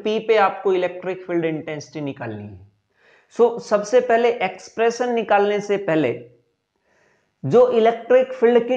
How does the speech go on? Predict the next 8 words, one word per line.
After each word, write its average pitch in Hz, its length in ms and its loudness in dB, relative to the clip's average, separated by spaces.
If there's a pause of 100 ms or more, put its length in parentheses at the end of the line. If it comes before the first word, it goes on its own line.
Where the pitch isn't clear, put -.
(140)
direction 214 500 0
आएगी, 220 280 0
वो 202 260 2
क्या 151 200 0
आएगी? 104 340 -6 (1200)
Electric 220 560 0
field 240 400 0
की 254 100 0